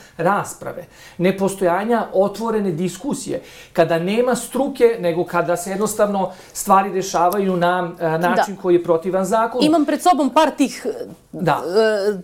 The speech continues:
Speaker 2: tih tema o-, i, i, i tačaka o kojima govorite, to je izmene i dopune krivičnog za-, pored budžeta.
Speaker 1: Da.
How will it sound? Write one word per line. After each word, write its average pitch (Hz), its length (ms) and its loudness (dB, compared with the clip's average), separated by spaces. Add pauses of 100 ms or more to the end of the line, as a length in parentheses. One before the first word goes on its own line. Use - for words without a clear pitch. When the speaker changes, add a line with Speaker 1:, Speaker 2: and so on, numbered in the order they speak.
Speaker 2:
tih 254 220 2
tema 240 400 4
o-, 202 140 0
i, 175 60 -4
i, 208 440 -2
i 196 100 -4
tačaka 220 420 2
o 185 80 0
kojima 202 300 -2
govorite, 196 460 0
to 220 160 2
je 196 200 0
izmene 208 340 0
i 190 40 0
dopune 190 380 -2
krivičnog 170 460 -2
za-, 143 140 0
pored 214 320 2
budžeta. 175 540 2
Speaker 1:
Da. 120 160 -10